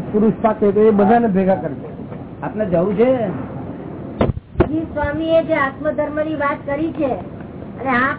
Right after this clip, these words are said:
Speaker 3: જે આત્મધર્મ ની ચર્ચા કરો છો, એમાં કઈ ફરક ખરો?
Speaker 2: એ તો અનુભવનારને ખબર પડે, મને શું ખબર પડે, એને શું અનુભવ્યું.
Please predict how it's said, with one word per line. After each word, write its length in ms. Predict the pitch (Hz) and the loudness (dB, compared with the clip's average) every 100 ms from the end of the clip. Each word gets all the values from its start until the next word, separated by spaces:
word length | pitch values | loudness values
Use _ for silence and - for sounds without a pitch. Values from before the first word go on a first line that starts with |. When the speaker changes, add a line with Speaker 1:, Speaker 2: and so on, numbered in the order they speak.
| - | -6
Speaker 3:
જે 120 | 311 | -6
આત્મધર્મ 560 | 285 285 302 269 294 294 | -6 -6 -8 -6 -6 -6
ની 180 | 311 - | -8 -6
ચર્ચા 380 | 285 240 294 285 | -8 -6 -6 -6
કરો 280 | 277 285 311 | -6 -4 -4
છો, 180 | - 269 208 - - - - - | -4 -6 -6 -8 -14 -12 -12 -8
એમાં 260 | 226 269 302 | -4 -2 0
કઈ 160 | 311 302 | -2 0
ફરક 300 | 269 294 - | 0 -2 -4
ખરો? 260 | 277 277 302 311 - - - - - - - - - - - - - - - - - - | -2 -2 -2 -6 -12 -12 -12 -12 -12 -10 -10 -10 -10 -10 -10 -8 -8 -6 -8 -10 -10 -8
Speaker 2:
એ 100 | - | -6
તો 120 | 139 190 - 147 | -2 -2 0 2
અનુભવનારને 600 | 135 147 185 190 196 185 | 6 6 8 8 6 4
ખબર 220 | 175 175 | 4 2
પડે, 180 | 151 160 | 2 0
મને 220 | 143 151 151 | 2 2 2
શું 140 | 175 | 2
ખબર 200 | 147 135 | 0 -2
પડે, 160 | 131 139 135 | -2 -4 -2
એને 160 | 131 131 | -2 -2
શું 180 | - 170 | 2 4
અનુભવ્યું. 500 | 123 147 165 139 117 | 4 4 4 4 2